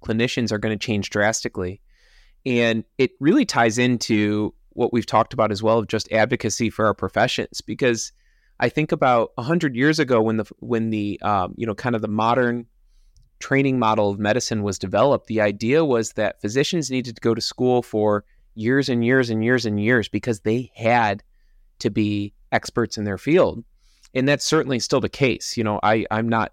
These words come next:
here advocating that neurosurgeons should go to school for less time. I'm very happy that they go to school for a very long period of time. But it's also a completely different educational, um, environment at this stage, because even in the eleven years that I've been doing this,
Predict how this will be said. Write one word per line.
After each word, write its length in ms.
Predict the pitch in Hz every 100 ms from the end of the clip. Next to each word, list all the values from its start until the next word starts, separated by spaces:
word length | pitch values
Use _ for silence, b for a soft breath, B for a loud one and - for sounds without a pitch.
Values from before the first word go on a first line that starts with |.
| _
here 280 | - 123 85
advocating 560 | 107 107 - 110 104
that 140 | 101 92
neurosurgeons 640 | 110 107 - 104 101 98
should 160 | - 98
go 120 | 101
to 60 |
school 340 | 98 - 101 98
for 340 | - 98 92 -
less 200 | 87 87
time. 400 | - 127 113 -
I'm 240 | 95 98 98
very 260 | 104 98
happy 320 | 95 95 - 98
that 140 | 98
they 100 | 98
go 140 | 98 92
to 60 |
school 340 | - - 107 104
for 160 | 113 107
a 60 |
very 220 | 117 110
long 260 | 107 110 110
period 240 | - 107
of 80 | 101
time. 340 | - 147 120 117 _ _
But 120 | 143 151
it's 160 | -
also 300 | 160 196 233
a 60 | 175
completely 540 | - 143 - 156 165 123
different 500 | 131 147 - 147 98 - _ _
educational, 880 | 120 120 120 135 123 - 123 110 104 - -
um, 240 | 104 98 -
environment 520 | 117 101 120 196 110
at 120 | 98
this 120 | 107
stage, 460 | - 110 107 113 - _ _ _ _
because 380 | 131 - 127 - - _ _ _ _ _
even 260 | 160 170 165
in 80 | 156
the 100 | 139
eleven 360 | 123 123 139
years 220 | 123 127
that 120 | 113 110
I've 140 | 110
been 160 | 107 95
doing 260 | 113 127
this, 380 | 98 95 -